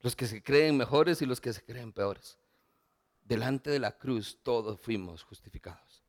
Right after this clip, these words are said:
Así que no se crea que usted tiene derecho alguno sobre los demás. Somos iguales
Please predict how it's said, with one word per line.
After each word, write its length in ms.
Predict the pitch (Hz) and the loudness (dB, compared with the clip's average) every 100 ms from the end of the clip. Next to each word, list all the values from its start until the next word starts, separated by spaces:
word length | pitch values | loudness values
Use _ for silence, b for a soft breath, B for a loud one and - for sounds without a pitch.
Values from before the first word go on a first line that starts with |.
| _ _ _ _ _ _ - | _ _ _ _ _ _ -6
Así 200 | 139 190 | -2 6
que 140 | 202 | 10
no 160 | 196 214 | 10 8
se 180 | 202 - | 4 0
crea 640 | 185 185 165 120 117 123 _ _ _ _ | 8 8 8 4 2 -4 _ _ _ _
que 100 | 151 | -4
usted 300 | 147 156 - | 2 2 4
tiene 460 | 170 170 170 165 b b b | 8 8 10 6 b b b
derecho 880 | 151 165 170 175 - 147 123 113 - _ - | 8 10 10 8 6 6 8 6 0 _ -6
alguno 540 | 131 120 135 131 110 | -4 4 8 8 6
sobre 320 | - 120 120 | 2 0 0
los 300 | 123 127 120 | 2 2 2
demás. 440 | 139 139 147 - - _ _ _ _ _ _ _ _ _ | 0 0 -2 -8 -20 _ _ _ _ _ _ _ _ _
Somos 460 | _ - 151 180 175 | _ -2 0 0 -4
iguales 640 | 143 135 123 92 87 - | 4 4 4 -2 -8 -14